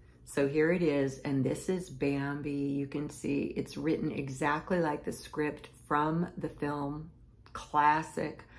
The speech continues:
such a cl-, Walt Disney classic. And then you open it up and look at that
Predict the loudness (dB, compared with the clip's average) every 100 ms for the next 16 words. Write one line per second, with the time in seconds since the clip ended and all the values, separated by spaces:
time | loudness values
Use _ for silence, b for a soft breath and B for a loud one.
0 | B B B -20 -4 0 0 -2 -4 -6
1 | -6 -4 0 2 2 0 0 0 -2 -4
2 | -2 -2 -2 -6 -10 -10 B B -2 0
3 | 2 4 4 4 2 0 -4 B B B
4 | B -18 -18 -20 -20 -20 -20 -4 -2 0
5 | 0 -2 0 0 0 0 0 0 -2 -6
6 | -10 -2 2 2 2 -2 -2 -2